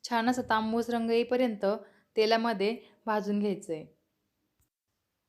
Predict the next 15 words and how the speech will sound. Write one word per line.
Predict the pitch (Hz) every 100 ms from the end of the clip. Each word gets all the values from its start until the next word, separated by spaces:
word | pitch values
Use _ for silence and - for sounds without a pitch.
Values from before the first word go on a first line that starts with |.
| _ _ _ _ -
खोबरं | 226 220 233
भाजून | 240 233
झाल्यानंतरनं | 233 240 247 262 247 208 202
आपण | 208 208 233
येथे | 247 254 214 214 220 - _ - 196 190
जी | 196
भाजकी | 208 214 208 233
डाळ | 233
घेतली | 240 254 208 208
आहे | 202
ती | 226
भाजून | 240 208 214
घेणार | 220 214 208
आहोत | 208 202 202
तेलामध्ये. | 185 175 175 165 208